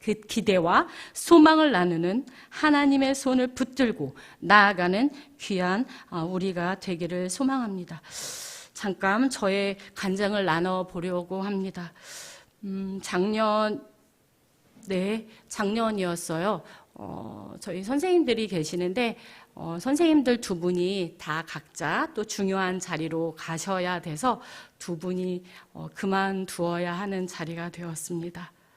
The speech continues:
저는 믿음이 너무나 좋았으니까 할렐루야 했을까요? 어, 음, 그분이 반-, 그분들은 반드시 또, 어, 더 중요한 자리에 가서, 어, 섬기셔야 되니까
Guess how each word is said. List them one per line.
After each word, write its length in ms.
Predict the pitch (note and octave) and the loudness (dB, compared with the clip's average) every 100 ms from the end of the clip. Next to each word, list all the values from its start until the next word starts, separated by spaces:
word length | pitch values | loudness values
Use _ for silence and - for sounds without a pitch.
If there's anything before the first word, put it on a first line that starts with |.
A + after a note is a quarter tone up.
| _ _ _ _ _ _ _ _ | _ _ _ _ _ _ _ _
저는 320 | - F#3 F#3 F3 | -10 -4 -2 -2
믿음이 400 | F3+ G#3 G3 E3+ | -4 -6 -6 -6
너무나 540 | E3+ G3 G#3 G#3 G#3 | -6 -6 -6 -6 -6
좋았으니까 720 | - F#3 F3+ - F3+ E3+ G3+ | -8 -8 -8 -8 -8 -8 -10
할렐루야 580 | G3+ G#3+ A3 A3 F#3+ F#3 | -8 -4 -4 -4 -6 -6
했을까요? 800 | F#3 E3+ - F#3 D#3+ F3 F3+ - - - - - _ _ _ _ _ _ | -6 -8 -10 -12 -10 -8 -8 -10 -14 -20 -20 -20 _ _ _ _ _ _
어, 480 | F3+ F#3+ F#3+ F#3 F#3+ - - - _ _ _ _ _ _ _ _ - | -10 -8 -8 -12 -16 -20 -20 -20 _ _ _ _ _ _ _ _ -10
음, 220 | F#3 F3+ - | -8 -8 -6
그분이 440 | A#3+ B3 B3+ B3 | 0 4 6 4
반-, 300 | A#3+ G#3 G3+ | 2 0 -2
그분들은 720 | - B3 A#3 D4 C4 C#4+ C4 | -4 -2 4 4 4 2 0
반드시 680 | - F#3+ G3 G#3+ G#3 G#3+ G#3 | 0 -2 0 0 -2 -4 -2
또, 380 | G#3+ G#3 E4 - - - | 2 4 4 0 -12 -8
어, 180 | E3+ E3+ F3 | -4 -4 -4
더 260 | - F3 | 0 0
중요한 500 | F#3 - F#3+ F#3+ F#3 | 0 -2 -2 -2 -2
자리에 360 | F3+ F3+ E3+ F3 | -2 -4 -2 -4
가서, 460 | E3 D#3+ D3+ B3 - - - | -6 -6 -2 -2 -2 -12 -14
어, 240 | D#3+ D#3 D#3+ - - | -8 -8 -10 -16 -6
섬기셔야 680 | - D4 D4 D4+ B3 G3+ | 2 4 4 4 2 0
되니까 560 | F#3 E3+ E3 - G#3 G3+ | 0 -2 -2 -2 -2 -2